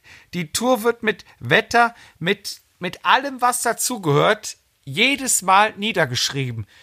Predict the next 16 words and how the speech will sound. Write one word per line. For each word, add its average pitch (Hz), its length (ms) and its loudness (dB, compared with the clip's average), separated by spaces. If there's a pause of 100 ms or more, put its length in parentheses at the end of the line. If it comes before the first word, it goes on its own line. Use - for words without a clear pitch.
(140)
Ne? 180 280 0
Sei 180 260 4
es, - 260 -2
wenn 196 140 0
du 202 80 -2
auf 214 180 0
der 208 140 2
Panzerstraße 190 880 0
fährst, 180 540 -4
was 185 320 2
du 190 260 -6
wie 202 200 -4
gefahren 180 600 2
bist, 190 300 -4 (380)
ob, 202 260 2 (160)
ähm, 180 300 0